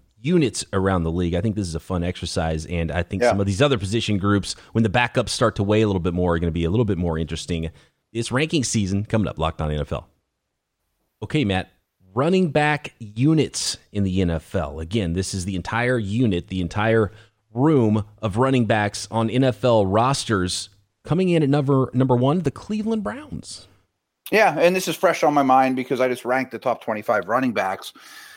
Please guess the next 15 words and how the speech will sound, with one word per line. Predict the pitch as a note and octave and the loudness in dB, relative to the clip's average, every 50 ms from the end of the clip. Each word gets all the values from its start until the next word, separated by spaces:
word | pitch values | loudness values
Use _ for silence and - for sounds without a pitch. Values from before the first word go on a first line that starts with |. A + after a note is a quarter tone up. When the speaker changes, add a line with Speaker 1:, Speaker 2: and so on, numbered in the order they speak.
| - - _ _ - - | -20 -20 _ _ -4 0
Speaker 2:
I | A2+ D#3+ F#3 | 2 2 2
think | F#3 - F#3 C#3+ - | 4 2 2 2 2
this | D3+ C#3 - - | 0 0 0 -2
is | G#2+ G#2+ | -8 -8
an | G#2+ G2 | -8 -8
easy | G2+ G2 F2+ E2 F#2 | -8 -10 -12 -12 -12
one | F2 E2 E2+ E2 D#2 D#2+ D#2+ _ | -12 -10 -10 -12 -12 -14 -14 _
'cause | - B2+ A2+ A2 | -6 -4 0 2
I | C#3 D#3+ F3+ | 2 2 4
had | E3 C3 G#2+ - | 2 2 0 -4
Hunt, | - - - D3 D3 C3+ B2+ - - - | -8 -2 0 0 0 0 -2 -4 -8 -6
I | - A#2+ A2+ | -6 -6 -6
think, | - - - C#3 C#3 C3+ - C3+ | -6 -4 -2 -2 -2 -2 -2 -4
is | A#2+ G#2+ A2 | -4 -4 -6
my | A2+ G2 F#2+ G2 F#2+ | -8 -8 -6 -8 -10